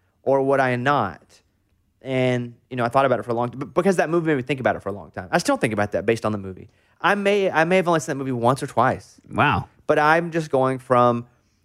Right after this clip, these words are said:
Speaker 1: the, the lasting feeling that it gave me when it finished. So number two is Eternal Sunshine of the Spotless Mind,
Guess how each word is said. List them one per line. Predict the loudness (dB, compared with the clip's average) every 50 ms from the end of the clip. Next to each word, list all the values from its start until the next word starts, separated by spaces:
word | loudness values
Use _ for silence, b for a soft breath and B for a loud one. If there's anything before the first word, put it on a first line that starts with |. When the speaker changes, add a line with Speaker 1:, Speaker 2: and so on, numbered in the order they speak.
| _ _ _
Speaker 1:
the, | -2 -2 -2 -2 -14 _
the | 0 2 2 4
lasting | 2 2 2 2 4 2 2 0 -2 -6 -6 -6 -4 -4 -6
feeling | -10 -6 _ 0 0 0 2 2 0 -2 0 0
that | 0 0
it | 0 -2 -4 -4
gave | -2 0 0 0 0 -2 -4 -4
me | -4 -2 -2 0
when | 0 0 0 -2
it | -4 -6
finished. | -4 -4 -2 -2 -2 -8 -14 -20 -20 _ -20 _ _ _ _ _ _ _ _ _ _ _ _ _
So | _ -16 -10 -4 -2 -2 -2 -2 -4 -6 -10 _ _ _ _ _ _ _ _ _ _ _ _ _ _ _ _ _ _ _ _ _ _ _ _ _
number | -4 0 0 0 2 2 0
two | -2 -4 -4 0 0 2 2 2 2 2 0 -2 -2
is | -2 -2 -2 0
Eternal | -2 -2 -2 -4 -2 0 2 2 2 0
Sunshine | 2 0 0 0 0 -2 -2 0 0 0 0 -2
of | -4
the | -8 -12
Spotless | -18 -2 _ 0 0 0 -4 -14 -16
Mind, | -18 -18 -18 -18 -20 -20 _